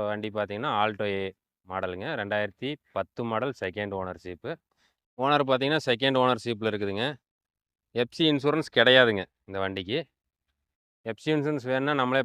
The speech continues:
பண்ணி கொடுத்துடலாம். இல்ல இருக்கிற ரே-, கண்டிஷன்ல நீங்க எடுத்துக்கிறனால எஃப் சி இன்சூரன்ஸ் எடுத்துக்கலாங்க. ரெண்டாயிரத்தி பத்து மாடல், செகண்ட் ஓனர், எல் எக்ஸ் ஐங்க. ஏ சி, பவர் ஸ்டீரிங் வர்ற வண்டிங்க. ஏ சி பக்கா ஒர்க்கிங்கில் இருக்குது. நல்ல லெதர் சீட் போட்டிருக்கிறாங்க.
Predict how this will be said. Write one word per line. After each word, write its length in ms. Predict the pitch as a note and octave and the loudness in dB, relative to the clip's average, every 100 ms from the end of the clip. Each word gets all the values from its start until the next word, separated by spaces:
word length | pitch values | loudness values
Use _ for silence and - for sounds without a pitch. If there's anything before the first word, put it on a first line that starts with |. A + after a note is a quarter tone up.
| A#2 | 0
பண்ணி 180 | A#2 B2+ | -2 -2
கொடுத்துடலாம். 520 | B2 A2 A2+ C#3+ F#3+ | -6 -4 -2 -2 -2
இல்ல 140 | C#3 B2+ | -2 -2
இருக்கிற 280 | B2+ C3 B2 | 0 -2 2
ரே-, 160 | B2+ B2+ B2 A#2+ A#2 | 4 4 2 0 -2
கண்டிஷன்ல 400 | A#2 B2 B2+ C#3 | -2 -4 -4 -4
நீங்க 220 | C3 A#2+ A2+ | -2 -2 -2
எடுத்துக்கிறனால 480 | A2 A2+ G#2+ B2 C3 | -4 -4 -4 -2 -4
எஃப் 100 | G2+ | -4
சி 40 | A2+ | -8
இன்சூரன்ஸ் 320 | G#2 A2+ G#2+ | -8 -8 -6
எடுத்துக்கலாங்க. 420 | F#2 F2+ F#2 F2+ F#2+ _ _ _ _ _ _ _ _ _ _ _ _ | -8 -6 -6 -6 -10 _ _ _ _ _ _ _ _ _ _ _ _
ரெண்டாயிரத்தி 420 | A#2 C#3 C#3+ C3 B2 | 4 6 6 4 0
பத்து 200 | B2 C3+ C3 | 0 2 0
மாடல், 200 | C#3+ C#3+ | 0 0
செகண்ட் 360 | B2 A2+ B2+ B2 | -2 0 0 0
ஓனர், 200 | B2 D3 A#2 | 0 0 2
எல் 140 | A#2+ | 0
எக்ஸ் 160 | A2+ A#2 | -2 -4
ஐங்க. 220 | G#2 F#2+ _ | -4 -8 _
ஏ 120 | G#2 A#2 | -4 -4
சி, 80 | - C#3 | -4 -4
பவர் 260 | A#2 A#2 | 0 -2
ஸ்டீரிங் 320 | - A#2+ A#2 A2 | -2 -4 -2 -2
வர்ற 140 | G#2 | -2
வண்டிங்க. 380 | G#2 G2+ G2 G#2+ D#3+ - _ _ _ _ A2+ | -2 -4 -6 -6 -8 -12 _ _ _ _ 0
ஏ 100 | B2 - | 0 0
சி 80 | A#2 | -4
பக்கா 280 | A2 A#2 A2 | -4 0 0
ஒர்க்கிங்கில் 400 | G#2 G2+ A2+ G#2 | 0 -2 -4 -4
இருக்குது. 260 | G2 G2 C3+ - G#2 | -4 -6 -8 -10 -10
நல்ல 160 | G2+ G#2 | -6 -2
லெதர் 220 | G2+ G#2+ | -2 -2
சீட் 200 | G#2+ F#2+ | -6 -8
போட்டிருக்கிறாங்க. 500 | G2 F#2+ F2+ F2+ F2 | -6 -6 -6 -6 -6